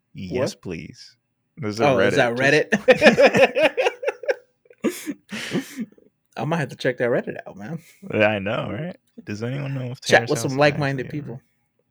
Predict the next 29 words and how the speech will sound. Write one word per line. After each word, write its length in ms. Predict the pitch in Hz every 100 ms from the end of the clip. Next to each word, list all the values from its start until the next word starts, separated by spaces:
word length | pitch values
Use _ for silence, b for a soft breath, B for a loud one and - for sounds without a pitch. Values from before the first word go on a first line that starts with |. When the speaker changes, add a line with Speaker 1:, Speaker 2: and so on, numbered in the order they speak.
| _ -
Speaker 1:
going 360 | 98 98 101
to 100 | -
come 240 | _ 95 92
back? 360 | 92 - - -
I 80 | 95
really 280 | 92 98
miss 220 | 98 95 -
the 100 | -
show, 280 | - 87
and 100 | 85
there's 380 | 78 80 85 -
nothing 380 | 92 95 - 90
quite 360 | - 87 85 -
like 320 | 82 85 82
it 80 | 67
at 200 | 71 -
this 260 | 87 -
moment 340 | 85 85 85 -
in 100 | 98
terms 400 | - 95 92 98
of 260 | 87 92 _ _ _ _ _ _ 95
genuine, 600 | 90 92 98 101 98 98 -
unscripted 720 | 104 101 - - 98 - 92
interactions 880 | 90 85 95 85 85 - - 85 85
and 200 | 82 85
bonding. 480 | 80 80 - - - _ -
Ninety 460 | 92 104 120 135 127
percent, 160 | 123
Speaker 2:
Exactly. 640 | 117 131 131 98 113 110